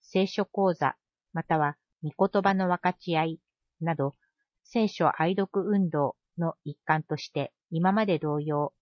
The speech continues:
各地で行われるものと期待される。ミゼリコルディア長崎は、部が廃止、再編成されるとしても、これまでと近い形で発展するであろう。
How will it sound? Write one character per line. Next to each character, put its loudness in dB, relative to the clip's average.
各 -4
地 -20
で -4
行 2
わ 2
れ 0
る -2
も -2
の -4
と -8
期 -20
待 -2
さ -8
れ -8
る。 -14
ミ -2
ゼ 2
リ 0
コ -2
ル 2
デ -2
ィ 0
ア -2
長 -2
崎 -10
は、 2
部 -2
が 0
廃 0
止、 -6
再 0
編 -2
成 -2
さ -6
れ -2
る -6
と -6
し -10
て -4
も、 -4
こ 2
れ 4
ま 2
で 2
と -4
近 0
い -2
形 -6
で -6
発 -8
展 0
す -12
る -2
で -2
あ 2
ろ -2
う。 -20